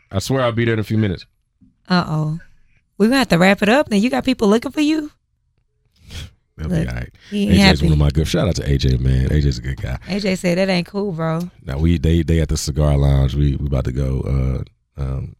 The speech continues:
Speaker 1: smoke cigars and
Speaker 2: Okay.
Speaker 1: whatnot. Yeah.
Speaker 2: Get smoked out.
Speaker 1: You know, a little bit. We're gonna have a,
Speaker 2: Well,
Speaker 1: have a cigar
Speaker 2: well,
Speaker 1: or
Speaker 2: I guess I
Speaker 1: three.
Speaker 2: gotta let you go, huh?
Speaker 1: Nah, nah, nah. You good. We good. They, they,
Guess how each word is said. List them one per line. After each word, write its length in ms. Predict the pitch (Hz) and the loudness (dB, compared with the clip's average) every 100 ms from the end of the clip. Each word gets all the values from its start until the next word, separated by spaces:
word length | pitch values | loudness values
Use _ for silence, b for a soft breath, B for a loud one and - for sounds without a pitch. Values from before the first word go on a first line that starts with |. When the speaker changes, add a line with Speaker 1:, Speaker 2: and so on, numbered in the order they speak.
| _ | _
Speaker 1:
smoke 260 | - - - | -12 -10 -10
cigars 460 | 64 62 58 64 | -12 -10 -8 -8
and 120 | 64 202 | -8 -8
Speaker 2:
Okay. 200 | - - | -8 -8
Speaker 1:
whatnot. 300 | - - - _ | -10 -10 -16 _
Yeah. 220 | 139 127 | -16 -12
Speaker 2:
Get 100 | 143 | -12
smoked 340 | 196 190 185 - | -8 -6 -6 -4
out. 260 | 202 190 _ _ _ | -4 -6 _ _ _
Speaker 1:
You 100 | 85 | -12
know, 160 | 80 82 | -8 -6
a 40 | 117 | -4
little 140 | - | -4
bit. 240 | - 50 - - | -6 -8 -12 -12
We're 80 | 151 | -8
gonna 140 | 62 | -6
have 160 | 120 - | -6 -6
a, 40 | 180 | 0
Speaker 2:
Well, 340 | 180 180 180 - | 2 0 -4 -8
Speaker 1:
have 140 | 135 | -12
a 20 | |
cigar 400 | - 127 139 131 | -10 -4 0 2
Speaker 2:
well, 100 | 135 | 2
Speaker 1:
or 40 | 196 | 2
Speaker 2:
I 40 | |
guess 120 | 262 294 | 4 2
I 20 | |
Speaker 1:
three. 80 | 226 | 4
Speaker 2:
gotta 160 | 226 | 2
let 220 | 214 220 - | 0 -2 -2
you 60 | |
go, 220 | 220 262 | 0 0
huh? 140 | 247 131 | 0 0
Speaker 1:
Nah, 160 | 170 | 0
nah, 100 | 180 | 0
nah. 180 | 180 170 | 0 2
You 140 | 131 120 | 0 0
good. 220 | 90 71 | 0 2
We 120 | 82 | 0
good. 280 | 78 64 - | 0 -4 0
They, 180 | 87 98 | 0 0
they, 180 | 110 | 0